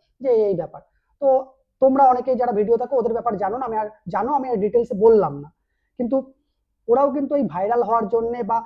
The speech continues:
এই কন্ট্রোভার্সি বা এই পিএনপিসি ব্যাপারটা, যেটা, মানে, ওই কাকিমাদের বলে না, কাকিমা, আহ, পাড়ার কাকিমা, তো পাড়ার কাকিমা এখন ওই সোশ্যাল মিডিয়া হয়ে গেছে, যে এখানে এই, উম, খুললেই এর ঘরের আলোচনা, ওর ঘরের আলোচনা, এইসব মানুষ নিতে বা শুনতে পছন্দ করে। তারপরে কদিন আগে ওই,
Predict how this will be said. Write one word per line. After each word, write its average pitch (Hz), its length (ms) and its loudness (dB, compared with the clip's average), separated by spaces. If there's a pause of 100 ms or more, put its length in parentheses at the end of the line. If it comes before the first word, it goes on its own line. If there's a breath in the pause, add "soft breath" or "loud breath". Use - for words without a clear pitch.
(180 loud breath)
এই 226 80 -4
কন্ট্রোভার্সি 226 720 -2
বা 220 100 -8
এই 226 80 -2
পিএনপিসি 277 600 0
ব্যাপারটা, 247 400 -4
যেটা, 247 160 -4
মানে, 240 160 -6
ওই 247 80 -4 (200)
কাকিমাদের 262 500 -2
বলে 277 200 0
না, 277 100 -4
কাকিমা, 247 380 -8 (380 soft breath)
আহ, 214 480 -6 (360)
পাড়ার 233 240 0
কাকিমা, 226 440 -6 (100)
তো 220 120 -14
পাড়ার 226 260 -2
কাকিমা 277 340 -4
এখন 269 160 -8
ওই 269 120 -10
সোশ্যাল 247 260 -2
মিডিয়া 233 240 0
হয়ে 170 200 -2
গেছে, 160 220 -10 (320)
যে 254 80 -2
এখানে 262 280 0
এই, 254 520 -6
উম, 202 220 -10
খুললেই 294 600 -4 (300)
এর 233 160 0
ঘরের 220 240 -2
আলোচনা, 208 320 -4
ওর 208 160 -4
ঘরের 196 180 -4
আলোচনা, 202 320 -8
এইসব 220 240 -8
মানুষ 220 240 -10 (120)
নিতে 190 320 -2
বা 214 120 -10
শুনতে 202 300 -14
পছন্দ 190 380 -8
করে। 143 160 -18 (320)
তারপরে 262 260 -2
কদিন 247 220 -2
আগে 247 160 -4
ওই, 240 200 -4